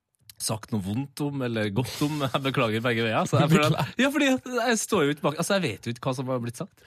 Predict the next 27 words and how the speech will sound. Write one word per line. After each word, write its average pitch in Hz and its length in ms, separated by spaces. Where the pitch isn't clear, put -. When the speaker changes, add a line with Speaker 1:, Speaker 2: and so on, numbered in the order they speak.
Speaker 2:
Nei, - 160
men 196 160
det 196 120
var 196 520
faktisk, 180 500
den 175 180
ble 160 200
spilt - 260
inn 160 340
klokka 131 540
ti 160 220
på 127 160
kvelden 151 240
eller 165 100
noe, 180 220
og 156 80
da 147 80
Speaker 1:
Mm. 156 320
Speaker 2:
en 147 140
time 131 420
etter 147 160
at 123 100
vi 139 80
hadde 120 220
gått, - 400
altså, 123 320
vi 127 120